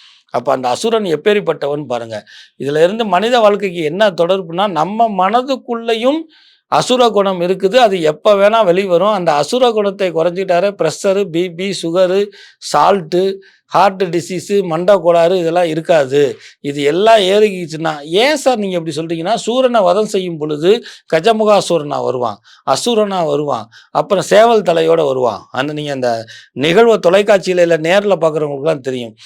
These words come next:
அப்போ நம்முடைய மண்டக்கணமாகப்பட்டது பல்வேறு ரூபங்களை, கோபத்தை வெளிப்படுத்தும். கோபத்தை குறைத்துக்கொள். கோபமே குறைக்க முடியலையா, முடிவில் சரணாகதி அடையி கந்த கடவுளாக கூடிய செந்தூர்ல இருக்கக்கூடிய செந்தூர் வடி வேலவனை சரணாகதி அடி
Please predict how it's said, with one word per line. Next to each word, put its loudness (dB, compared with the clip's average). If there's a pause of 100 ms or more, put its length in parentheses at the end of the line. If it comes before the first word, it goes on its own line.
(140)
அப்போ 0
நம்முடைய -4
மண்டக்கணமாகப்பட்டது 2
பல்வேறு 4
ரூபங்களை, 2
கோபத்தை 0
வெளிப்படுத்தும். -4 (240)
கோபத்தை 4
குறைத்துக்கொள். 0 (220)
கோபமே 4
குறைக்க 2
முடியலையா, 0
முடிவில் 0
சரணாகதி 2
அடையி 0
கந்த 2
கடவுளாக 0
கூடிய -2
செந்தூர்ல -4
இருக்கக்கூடிய -4
செந்தூர் -2
வடி 0
வேலவனை 0
சரணாகதி -2
அடி -6